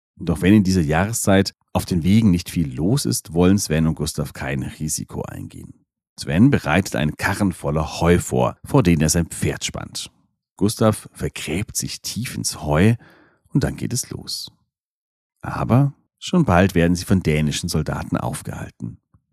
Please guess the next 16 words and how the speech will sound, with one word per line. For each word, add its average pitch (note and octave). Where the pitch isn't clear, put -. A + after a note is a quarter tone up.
Diese E2
sind G#2
misstrauisch, C#2
schleichen F2+
um E2+
den D#2
Karren G2+
herum, E2+
beobachten G#2+
Sven G2
ganz F2+
genau, G2
als F#2
sie C2
ihn F2+
befragen. -